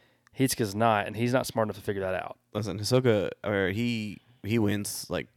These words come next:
Speaker 2: Yamcha. He beats him.
Speaker 1: Yeah, no, I'm in. I
Speaker 2: Okay.
Speaker 1: don't think he beats
Speaker 2: All right,
Speaker 1: him.
Speaker 2: all
Speaker 1: I
Speaker 2: right,
Speaker 1: don't
Speaker 2: just
Speaker 1: think he
Speaker 2: making sure.
Speaker 1: beats him. If there's honor involved and, like, he's not doing goofy stuff, then he, I don't think he wins.
Speaker 2: There's never any honor when he's doing
Speaker 1: I
Speaker 2: anything,
Speaker 1: agree with
Speaker 2: so.
Speaker 1: that. I agree with that. We're, we're, we're same.
Speaker 2: Okay.
Speaker 1: Um,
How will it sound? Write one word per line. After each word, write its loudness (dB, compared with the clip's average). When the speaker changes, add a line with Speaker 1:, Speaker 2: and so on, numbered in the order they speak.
Speaker 2:
Yamcha. -6
He -2
beats -4
him. -12
Speaker 1:
Yeah, 8
no, 4
I'm 2
in. 0
I -2
Speaker 2:
Okay. 2
Speaker 1:
don't 8
think 4
he 6
beats 4
Speaker 2:
All 10
right, 8
Speaker 1:
him. 2
Speaker 2:
all -2
Speaker 1:
I 4
Speaker 2:
right, 8
Speaker 1:
don't 10
Speaker 2:
just -6
Speaker 1:
think 6
he 4
Speaker 2:
making 2
sure. 6
Speaker 1:
beats 4
him. 0
If 2
there's 6
honor 2
involved 2
and, -2
like, 2
he's -2
not 2
doing 0
goofy -2
stuff, 2
then 0
he, -4
I 2
don't 0
think -4
he -6
wins. -8
Speaker 2:
There's 4
never 4
any 0
honor -6
when -6
he's -8
doing -8
Speaker 1:
I 0
Speaker 2:
anything, 0
Speaker 1:
agree 0
with 0
Speaker 2:
so. -6
Speaker 1:
that. -8
I -6
agree -10
with -8
that. -8
We're, -4
we're, -2
we're -2
same. 0
Speaker 2:
Okay. 4
Speaker 1:
Um, -2